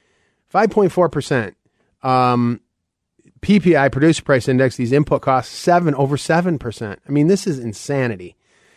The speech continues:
I mean, we'll see what's happening. There's arguments it's gonna be transitory. Maybe it'll, it'll come back a little bit. But you have to remember wages, which are not going down, and now where you have nine million people that, uh, or nine million job openings, these are input costs. Energy, which our energy system is under attack.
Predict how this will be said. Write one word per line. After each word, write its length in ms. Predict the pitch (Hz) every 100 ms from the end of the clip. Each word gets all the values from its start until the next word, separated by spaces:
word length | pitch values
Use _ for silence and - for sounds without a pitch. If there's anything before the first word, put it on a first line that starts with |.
| _ -
I 60 | 131
mean, 320 | 139 139 135
we'll 240 | 147 151 202
see 180 | - 180
what's 200 | 156 143
happening. 400 | 135 131 135 127
There's 140 | 117
arguments 440 | 127 135 139 127
it's 120 | 131 -
gonna 200 | 127 123
be 100 | 120
transitory. 640 | 135 123 117 117 131 123
Maybe 320 | 123 135 139
it'll, 260 | 135 123 117
it'll 180 | 123 120
come 180 | 120
back 200 | 120 123
a 60 | 123
little 160 | 123 120
bit. 80 |
But 180 | 113 -
you 60 | 208
have 140 | 254
to 80 | 151
remember 360 | 135 151 147 120
wages, 520 | 127 135 143 175 139
which 180 | 123 123
are 80 |
not 240 | 117 127 143
going 240 | 135 127
down, 300 | 123 123 131
and 100 | 113
now 320 | 113 120 123 - _ _ _ _
where 140 | 123 123
you 80 |
have 80 | 117
nine 280 | 120 127 131
million 280 | 135 131 120
people 480 | 127 120 131 123 123
that, 340 | 117 110 -
uh, 400 | 113 110 104 90 - _
or 120 | 117
nine 200 | 123 131
million 300 | 131 127 117
job 300 | 123 127 127
openings, 500 | 131 135 131 131 - _ _ _ _ -
these 180 | 190 247
are 80 |
input 360 | 220 175 147 139
costs. 340 | 131 110 - -
Energy, 360 | 151 170 156 170
which 200 | 143 127
our 80 |
energy 340 | 120 143 143 139
system 380 | - 143 135 135
is 100 | 127
under 240 | 135 131
attack. 540 | 123 139 127 127 -